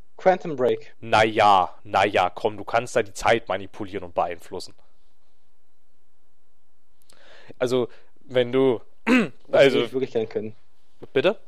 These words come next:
Speaker 2: Hallo?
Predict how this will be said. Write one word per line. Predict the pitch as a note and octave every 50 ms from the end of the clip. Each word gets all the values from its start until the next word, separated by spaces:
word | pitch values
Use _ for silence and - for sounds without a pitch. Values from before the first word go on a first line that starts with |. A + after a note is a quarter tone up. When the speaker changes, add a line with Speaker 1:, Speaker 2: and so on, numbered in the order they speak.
| - - - - - - - - - - - - - - - - - - - - - - - - - - - - - - - - - - - - - - - - - - - - - - - - - - - - - - - - - - - - - - - -
Speaker 2:
Hallo? | - G2+ G2 A2+ C#3 -